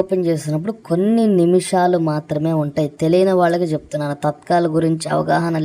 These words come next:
లేని వాళ్ళకే కొన్ని నిమిషాలు మాత్రమే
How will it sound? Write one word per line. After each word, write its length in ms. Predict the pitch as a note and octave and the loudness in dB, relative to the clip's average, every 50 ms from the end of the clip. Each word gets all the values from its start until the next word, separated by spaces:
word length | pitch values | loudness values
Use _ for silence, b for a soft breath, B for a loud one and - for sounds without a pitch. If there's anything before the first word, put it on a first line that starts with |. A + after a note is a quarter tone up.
| D3+ | -2
లేని 240 | D3+ D#3 D#3+ E3 D#3+ C#3+ C#3 | -2 0 0 -2 -2 -2 -4
వాళ్ళకే 360 | C#3 C#3 C#3 - - C#3 B2+ - _ b b b b b b b b b b b b b b b b b b b b b b - - - | -6 -6 -8 -12 -14 -18 -18 -18 _ b b b b b b b b b b b b b b b b b b b b b b -20 -4 0
కొన్ని 300 | F3+ F#3+ G3+ A3 A3+ A3+ G#3+ G3+ | 2 2 2 2 2 0 2 2
నిమిషాలు 440 | F#3+ F#3+ F#3+ F#3 - G3 G3 F#3 F3+ F3 | 2 2 2 2 2 4 4 4 4 2
మాత్రమే 280 | E3 D#3+ D#3+ F#3 G3 | 0 0 2 2 2